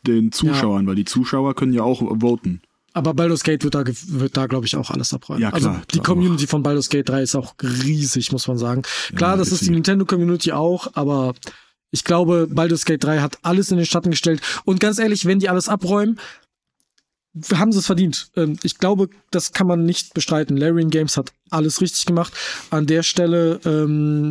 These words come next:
Speaker 2: einmal, ähm, äh, Ruhe in Frieden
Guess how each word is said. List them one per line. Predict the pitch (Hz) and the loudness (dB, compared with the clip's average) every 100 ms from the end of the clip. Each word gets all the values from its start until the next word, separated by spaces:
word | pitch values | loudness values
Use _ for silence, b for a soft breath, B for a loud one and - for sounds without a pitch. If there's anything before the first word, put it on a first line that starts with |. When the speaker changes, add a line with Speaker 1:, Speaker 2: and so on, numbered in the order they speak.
| 147 | -2
Speaker 2:
einmal, | 156 147 147 143 139 143 - | -2 0 0 0 0 -2 -2
ähm, | 147 135 131 131 131 131 - B B _ _ _ _ _ _ _ _ - | -2 0 0 0 0 -2 -6 B B _ _ _ _ _ _ _ _ -2
äh, | 151 | 0
Ruhe | 143 117 160 240 208 | 0 2 2 2 2
in | 165 | 0
Frieden | - - 208 165 170 202 | -2 -2 0 2 2 0